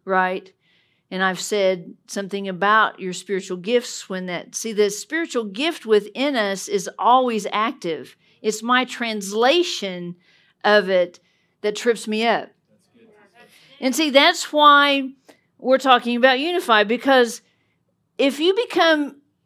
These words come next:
Speaker 1: in opposition to division, then that would be the priority that you live life from, right? And so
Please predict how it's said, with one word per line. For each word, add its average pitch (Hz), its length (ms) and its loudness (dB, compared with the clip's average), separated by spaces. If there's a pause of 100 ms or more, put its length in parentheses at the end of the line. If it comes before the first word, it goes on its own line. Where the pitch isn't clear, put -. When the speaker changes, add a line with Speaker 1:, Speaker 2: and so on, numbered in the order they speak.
Speaker 1:
in 285 260 2
opposition 285 880 4
to 254 180 -6
division, 202 880 -2 (840)
then 254 300 0
that 370 320 4
would 415 180 2
be 320 140 0
the 254 120 -8
priority 240 1400 2 (540)
that 247 200 4
you 247 140 -2
live 247 260 6
life 277 260 4
from, 156 460 -14 (680)
right? 214 440 4 (280)
And 262 80 -2
so 294 300 4